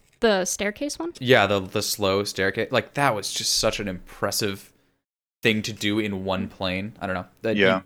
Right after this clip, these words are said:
Speaker 2: you, I don't mean
Speaker 1: Right.
Speaker 2: to, but it was so impressive.
Speaker 1: But when I played the staircase level and he says, "Oh, you can press enter and you go back to normal speed, so just get up and go to the open door," I actually persisted and I was just like, "No, Coda wanted me to do this slowly. I'm doing it slowly."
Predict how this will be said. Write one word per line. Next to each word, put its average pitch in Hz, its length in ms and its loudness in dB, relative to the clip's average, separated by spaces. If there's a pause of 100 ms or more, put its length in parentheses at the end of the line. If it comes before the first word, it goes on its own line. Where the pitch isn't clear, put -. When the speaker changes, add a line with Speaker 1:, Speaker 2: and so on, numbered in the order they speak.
Speaker 2:
you, - 80 -6
I 113 80 6
don't 107 120 6
mean 254 100 8
Speaker 1:
Right. 269 260 6
Speaker 2:
to, - 40 -10
but 92 280 0
it 113 60 -4
was 110 120 -2
so - 240 0
impressive. 90 240 -8
Speaker 1:
But 262 240 8
when 262 140 8
I 262 80 8
played 269 320 4
the 196 160 2
staircase 254 720 4
level 185 640 0
and 196 180 2
he 220 140 0
says, 196 320 2
"Oh, 262 60 10
you 247 100 8
can 240 160 2
press 220 300 4
enter 202 260 4
and 190 180 4
you 196 200 4
go 180 160 2
back 180 200 0
to 202 100 -2
normal 185 300 0
speed, 190 400 0
so 202 140 0
just 190 220 -4
get 190 100 0
up 185 260 0
and 180 320 0
go 190 200 2
to 202 120 -4
the 175 140 -2
open 185 240 -2
door," 190 340 2 (760)
I 220 180 8
actually 285 400 6
persisted 262 760 4 (300)
and 226 200 2
I 208 100 2
was 208 140 0
just - 120 -2
like, 202 160 0
"No, 220 440 4 (840)
Coda 277 320 10
wanted 240 380 8
me 254 100 8
to 240 80 8
do 233 240 4
this 214 220 2
slowly. 214 460 0
I'm 214 180 0
doing 262 300 6
it - 100 2
slowly." 208 500 0